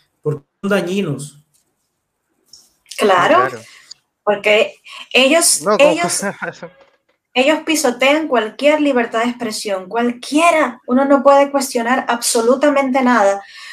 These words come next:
Speaker 2: porque te reprimen, porque te desaparecen. Bueno, lo que está sucediendo ahora en Cuba desde el once de julio son crímenes de lesa humanidad.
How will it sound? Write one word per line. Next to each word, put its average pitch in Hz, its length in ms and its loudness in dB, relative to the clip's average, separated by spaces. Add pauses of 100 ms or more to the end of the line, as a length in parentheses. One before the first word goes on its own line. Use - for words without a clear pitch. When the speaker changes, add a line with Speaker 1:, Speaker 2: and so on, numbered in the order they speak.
(140)
Speaker 2:
porque 240 240 0
te 220 140 -2
reprimen, 226 880 2
porque 233 240 -2
te 208 120 -2
desaparecen. 208 1000 0
Bueno, 220 220 2
lo 214 120 4
que 185 80 -6
está 185 140 -4
sucediendo 247 600 2
ahora 208 480 2
en 180 140 -6
Cuba 196 280 2
desde 185 220 0
el 180 80 -6
once 175 260 -2
de 196 120 2
julio 196 320 -2
son 226 240 0
crímenes 220 460 0
de 277 120 6
lesa 202 280 4
humanidad. 277 380 2